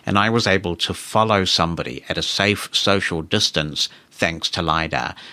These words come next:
When they moved, I was able to tell that and readjust. It was really quite impressive.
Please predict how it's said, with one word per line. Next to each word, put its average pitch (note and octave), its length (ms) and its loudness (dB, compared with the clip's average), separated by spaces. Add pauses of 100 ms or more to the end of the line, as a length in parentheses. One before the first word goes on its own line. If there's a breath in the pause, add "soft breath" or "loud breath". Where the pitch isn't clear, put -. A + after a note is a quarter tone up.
(140)
When G2 240 2
they F2+ 400 2
moved, C3 440 6
I E2 100 4
was E2+ 160 -4
able E2+ 260 0
to - 80 -8
tell G2 420 0
that E2+ 360 0 (120)
and E2+ 340 -4
readjust. E2+ 760 -2
It C#3 160 -8
was G#2 360 0 (260 loud breath)
really G#2 360 2
quite G2 300 -2
impressive. D#2+ 600 -4